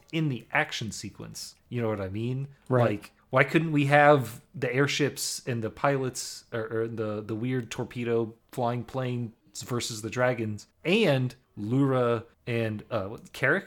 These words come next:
Speaker 1: right? Carrick?
Speaker 2: Yeah, yeah,
Speaker 1: Um,
Speaker 2: yeah, sure.
Speaker 1: why can't they be having their philosophical argument inside the tower?
Speaker 2: That's what I thought they were going for. I thought
Speaker 1: Yeah.
Speaker 2: that when she was gonna get the grapple hook, and I'm very sorry, person in chat that just got Star Wars spoiled for them. Maybe you should get around to watching thirty-year-old films.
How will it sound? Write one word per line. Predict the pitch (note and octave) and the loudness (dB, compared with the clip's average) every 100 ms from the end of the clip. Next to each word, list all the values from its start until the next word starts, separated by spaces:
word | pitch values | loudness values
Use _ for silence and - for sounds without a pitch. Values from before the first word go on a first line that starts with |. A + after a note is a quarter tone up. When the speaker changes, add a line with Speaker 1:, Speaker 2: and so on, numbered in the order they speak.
| - | 0
Speaker 1:
right? | C3+ D#3+ | 0 0
Carrick? | - C#3 F#3 | -2 -4 0
Speaker 2:
Yeah, | B2+ | 0
yeah, | A2+ A#2+ | 2 2
Speaker 1:
Um, | A2 G2 | 2 0
Speaker 2:
yeah, | A#2 G2+ - | -6 -10 -14
sure. | - B2 G#2 - | -6 -6 -6 -2
Speaker 1:
why | C3 | 0
can't | C#3 D#3 D3 | 2 2 4
they | D3 | 4
be | D3 | 4
having | C#3+ C#3+ D3 | 6 4 4
their | C#3 | 0
philosophical | C3 D3+ C#3 C3+ C3+ D3 C#3 | -2 -2 -2 0 -2 -2 -6
argument | B2+ B2+ B2 A#2+ A#2+ - | -4 -4 -4 -6 -8 -6
inside | C3+ C#3 C3 - C3 B2 | -2 -2 0 2 2 0
the | G#2 | -6
tower? | - D3 A2 E2+ D2+ - _ _ - | -4 -4 -4 -6 -12 -16 _ _ 4
Speaker 2:
That's | F3+ B3+ | 4 8
what | C4 | 6
I | |
thought | - A3+ A#3 | 6 4 6
they | - | 8
were | G3+ | 8
going | F#3 A3+ C#4+ | 6 6 4
for. | - C#3+ C3+ | 4 4 4
I | C#3 | 4
thought | - G3 G#3 | 4 4 4
Speaker 1:
Yeah. | G3+ | 2
Speaker 2:
that | |
when | E3 D#3+ | 2 2
she | - | 4
was | G3+ | 4
gonna | F#3 E3 | 6 4
get | - | 2
the | |
grapple | C#3 D#3+ F#3 C3 | 4 4 4 0
hook, | B2 A#2 - _ _ | -2 -6 -10 _ _
and | - | 2
I'm | C3 A#2+ | 2 6
very | C3 B2 | 6 6
sorry, | - B2+ A#2+ A#2 | 4 4 6 4
person | A2+ - A#2+ - | -2 -2 -2 -2
in | A#2 | -4
chat | - A#2 A2 | -4 -4 -4
that | B2 | -8
just | A2+ A2 | -10 -8
got | C3 A#2 | -6 -6
Star | - B2 | -4 -4
Wars | A2 A2 | -2 -6
spoiled | - A2+ A2 | -4 -4 -2
for | - | -4
them. | A2+ A2 A2+ | -4 -4 0
Maybe | B2 A#2+ | 0 0
you | A#2 A#2 | -4 -4
should | - A#2+ | -2 -2
get | A#2+ | -2
around | A#2 A2 | -2 -2
to | A2+ | 0
watching | A2 A2 A#2 G#2+ | -2 -2 -6 -6
thirty-year-old | B2+ A2+ A2 G#2+ G2+ | -6 -6 -6 -8 -8
films. | - A#2+ G#2 G#2 - | -8 -8 -8 -8 -10